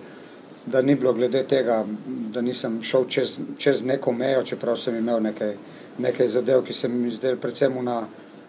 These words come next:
predvsem, e, ta čisto pred koncem, ko je nasprotnik,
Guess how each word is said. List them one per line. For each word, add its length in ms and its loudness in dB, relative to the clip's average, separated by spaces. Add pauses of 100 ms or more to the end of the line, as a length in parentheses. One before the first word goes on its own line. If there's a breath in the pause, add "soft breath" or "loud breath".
predvsem, 500 0
e, 360 0 (520)
ta 120 2
čisto 280 0
pred 200 -6
koncem, 400 -2
ko 140 -2
je 80 0
nasprotnik, 540 -4